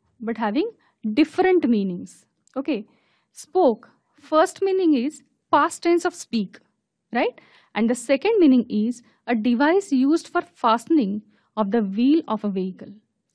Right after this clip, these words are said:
right? So same word but having two meanings. I have given two more examples to you. Way means manner. "This is my way of thinking," that is manner of thinking. Or this is road. Way means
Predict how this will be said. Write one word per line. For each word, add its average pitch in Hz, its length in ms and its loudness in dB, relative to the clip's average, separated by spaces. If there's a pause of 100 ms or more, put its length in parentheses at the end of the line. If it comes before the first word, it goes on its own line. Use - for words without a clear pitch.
right? 262 260 -8 (240)
So 285 280 -4
same 330 520 0
word 220 340 0 (240)
but 220 160 -4
having 214 340 -2 (400)
two 294 160 6
meanings. 220 600 2 (640)
I 226 60 -4
have 233 160 -4
given 277 360 2
two 330 140 4
more 349 160 4
examples 247 560 0
to 285 100 -4
you. 220 200 -4 (440)
Way 240 500 0 (680)
means 294 340 0 (300)
manner. 226 500 0 (220)
"This 277 180 -2
is 370 120 -2
my 392 180 2
way 262 140 2
of 269 140 0
thinking," 196 460 -2 (100)
that 254 120 -2
is 349 140 -2
manner 240 480 2
of 262 180 -12
thinking. 196 400 -8 (560)
Or 277 140 0
this 277 180 -4
is 339 160 -2 (120)
road. 208 340 0 (480)
Way 220 240 0
means 403 340 0